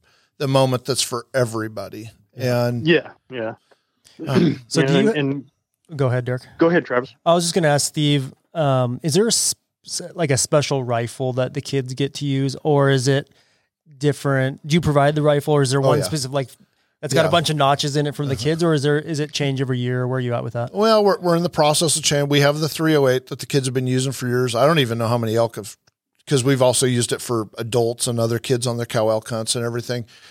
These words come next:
Speaker 1: I mean, the reality is, is that that's a gun that's counted a lot of coup, but we're
Speaker 2: Yeah.
Speaker 1: also bound by sponsorship requests, right?
Speaker 2: Yep.
Speaker 1: So that's an older Bergara, you know, rifle. And this year we've got the new carbon fiber guns that are gonna be out. And
Speaker 2: Nice.
Speaker 1: so we're gonna have the kids hunt with one of the new model,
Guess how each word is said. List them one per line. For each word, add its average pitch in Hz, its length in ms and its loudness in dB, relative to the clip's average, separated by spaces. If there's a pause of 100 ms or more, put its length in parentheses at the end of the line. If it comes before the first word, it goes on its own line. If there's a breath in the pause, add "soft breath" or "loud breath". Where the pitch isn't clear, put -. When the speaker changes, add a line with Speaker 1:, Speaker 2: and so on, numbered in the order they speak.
(320 loud breath)
Speaker 1:
I 151 60 -4
mean, 139 120 2
the 131 100 2
reality 135 440 4
is, 120 160 0
is 110 140 -4
that 120 360 0
that's 131 280 2
a 131 60 2
gun 120 260 0
that's 117 140 -6
counted 117 260 -2
a - 20 0
lot 110 140 0
of 110 80 -8
coup, 175 200 2
but 123 260 -4 (100)
we're 135 160 0
Speaker 2:
Yeah. 156 40 4
Speaker 1:
also 160 320 0
bound 127 400 -2
by 117 140 0
sponsorship 135 760 -4 (160)
requests, 110 460 -6
right? 110 220 0
Speaker 2:
Yep. 120 180 -8 (300 loud breath)
Speaker 1:
So 160 180 0
that's 147 220 2
an 147 100 2
older 135 240 4
Bergara, 127 800 2 (100)
you 139 80 -8
know, 120 220 -2 (300)
rifle. 123 460 2
And 123 120 -4
this 139 180 2
year 135 120 0
we've 127 120 -2
got 131 180 0
the 127 80 -10
new 127 120 -2
carbon 123 340 0
fiber 117 320 0
guns 120 440 -2
that 131 180 -4
are 120 100 -2
gonna 117 160 -4
be 110 140 -2
out. 113 240 -2
And 127 160 -12
Speaker 2:
Nice. 113 480 -6
Speaker 1:
so 147 200 2
we're 135 180 4
gonna 139 160 4
have 131 180 2
the 127 80 -2
kids 123 260 0
hunt 120 160 -2
with - 160 -8
one 127 140 0
of 120 80 -2
the 120 100 0
new 117 160 0
model, 113 320 -2